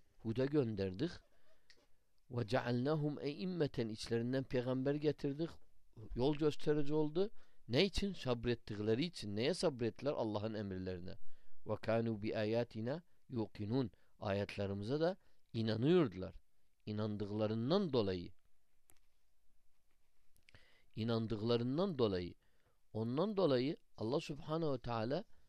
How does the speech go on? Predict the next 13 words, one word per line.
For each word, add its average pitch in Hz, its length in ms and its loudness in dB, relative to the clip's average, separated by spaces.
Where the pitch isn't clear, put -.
Beni 113 300 0
İsrail'i 113 680 -2
ne 131 160 -2
için 170 240 -2
faziletli 120 640 -2
kıldı? - 420 6
Çünkü - 280 -2
Hazreti 110 500 -4
Musa'ya 104 320 0
inanıyorlar. 127 640 -4
Onun, 113 380 -2
e, 104 80 -4
emriyle 131 640 0